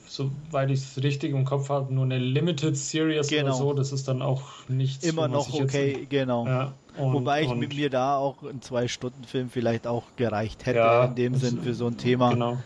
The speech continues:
Speaker 2: Ähm... Aber gut, wir werden sehen.
Speaker 1: Ja. Und, äh, ich,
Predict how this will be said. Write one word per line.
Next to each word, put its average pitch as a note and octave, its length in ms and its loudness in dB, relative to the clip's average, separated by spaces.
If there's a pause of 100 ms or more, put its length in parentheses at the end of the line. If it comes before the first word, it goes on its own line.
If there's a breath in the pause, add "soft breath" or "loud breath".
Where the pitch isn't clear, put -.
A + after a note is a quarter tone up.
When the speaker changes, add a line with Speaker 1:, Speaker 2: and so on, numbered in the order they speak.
(340 loud breath)
Speaker 2:
Ähm... A#2 460 0 (400)
Aber B2+ 220 4
gut, A2+ 180 -2 (140)
wir D3+ 140 2
werden C3 280 4
sehen. G#2 180 0
Speaker 1:
Ja. B2 140 0 (1300)
Und, B2 320 2
äh, B2 320 4
ich, - 300 -2